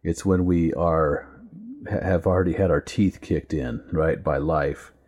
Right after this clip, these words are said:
that's when he ramps things up, and he will. He will try to sow seeds of doubt in your heart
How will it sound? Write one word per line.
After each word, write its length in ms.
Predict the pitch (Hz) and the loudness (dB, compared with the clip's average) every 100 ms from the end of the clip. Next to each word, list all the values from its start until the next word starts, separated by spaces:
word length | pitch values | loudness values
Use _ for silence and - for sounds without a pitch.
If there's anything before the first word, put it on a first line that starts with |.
| _ _ _ - | _ _ _ 0
that's 340 | 90 90 - | 2 2 0
when 260 | 92 85 78 | -2 -2 -2
he 120 | 78 | -4
ramps 420 | 76 78 69 - | -2 -2 -4 -6
things 320 | - 69 67 - | -6 -6 -6 -6
up, 440 | 69 - - - - - | -6 -6 -8 -14 -14 -10
and 180 | 76 76 | -6 -6
he 160 | - 80 | -4 -4
will. 440 | 80 78 - - _ _ _ _ _ _ _ _ _ _ _ _ _ _ _ _ _ _ _ | -2 -2 -2 -6 _ _ _ _ _ _ _ _ _ _ _ _ _ _ _ _ _ _ _
He 180 | 110 101 | 2 2
will 200 | 92 87 | 4 0
try 400 | - - 107 110 | 0 2 4 4
to 200 | - 95 | 2 -4
sow 560 | - - 101 92 80 78 | -4 2 4 6 4 0
seeds 540 | - - 98 104 107 | -2 2 4 4 0
of 280 | - 90 80 | -4 -4 0
doubt 460 | 80 85 95 - | 2 4 2 0
in 180 | 80 73 | -4 -4
your 280 | 71 80 101 | -2 0 0
heart 560 | - 90 65 - - | 0 0 0 -2 -10